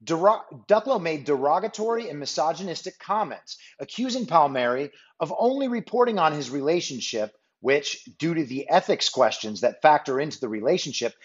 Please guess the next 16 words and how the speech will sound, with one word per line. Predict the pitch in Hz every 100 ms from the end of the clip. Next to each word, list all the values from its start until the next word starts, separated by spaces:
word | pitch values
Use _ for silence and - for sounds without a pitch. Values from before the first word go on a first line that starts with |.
| - -
between | 143 147 143
a | 110
journalist | - 151 214 120 107 - - - -
and | 143
a | 135
White | 135 220
House | 151 127 123
official, | 127 107 - 123 139 _ _ _ _ _
falls | - 247 247 202
under | 190 202
the | 180
purview | - - 233 170 143 156
of | 143
her | 135 175
reporting | 156 - - 220 160 117
beat | 101 -